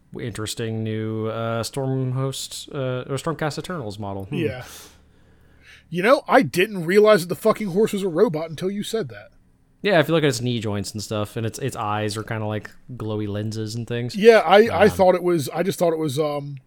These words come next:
Speaker 2: like, some weird barding on it. But yeah, looking at the rivets on the legs, now I see it.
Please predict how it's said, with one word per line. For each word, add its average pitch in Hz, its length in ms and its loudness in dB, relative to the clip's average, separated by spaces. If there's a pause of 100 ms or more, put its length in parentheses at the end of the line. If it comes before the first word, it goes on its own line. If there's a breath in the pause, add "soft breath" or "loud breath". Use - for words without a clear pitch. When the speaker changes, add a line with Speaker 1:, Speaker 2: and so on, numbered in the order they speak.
(240)
Speaker 2:
like, 147 220 -6
some 165 160 -6
weird 156 320 -2
barding 151 320 0
on 143 120 -10
it. 143 60 -12
But 156 100 -6
yeah, 180 80 4
looking 160 280 -2
at 151 60 -10
the 151 80 -2
rivets 156 320 -2
on 160 100 -8
the 147 60 -8
legs, 135 340 -4
now 135 160 -14
I 143 60 -8
see 160 220 -8
it. 135 100 -6